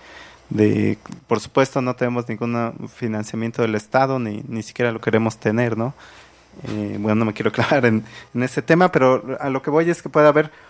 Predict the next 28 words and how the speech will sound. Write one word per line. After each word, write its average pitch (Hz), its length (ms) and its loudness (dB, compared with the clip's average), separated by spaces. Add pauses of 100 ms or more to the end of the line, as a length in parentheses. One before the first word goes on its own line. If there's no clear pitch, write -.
(160)
muchas, 160 400 0
muchas 156 300 0
posibilidades, 120 800 -2
¿no? 143 80 -2
Desde 127 260 -2
una 135 220 -2
cooperativa 120 1080 -2 (160)
de 110 220 -4
producción, 143 640 -2
¿no? 165 220 -2 (480)
Desde, 101 840 -4 (180)
puede 113 120 0
ser, 113 280 -4 (240)
pienso, 113 260 -2
una 113 160 -4
panadería, 107 720 -4
no 107 140 -10
sé, 113 200 -14 (360)
tantas, 139 400 2
tantas 139 340 0
posibilidades, 117 680 -4
como 117 220 -8
que 117 120 -6
da 127 340 2 (460)
una, 120 380 2
una 123 240 -2
riqueza 120 500 -4
muy, 113 380 -6